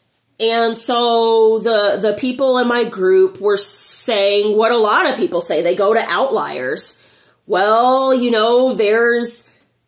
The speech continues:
diseases that can cause weight gain. Um, you know, there's, uh, the stresses of the world.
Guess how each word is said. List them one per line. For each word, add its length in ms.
diseases 880
that 300
can 540
cause 560
weight 320
gain. 760
Um, 760
you 220
know, 360
there's, 540
uh, 500
the 100
stresses 560
of 160
the 100
world. 920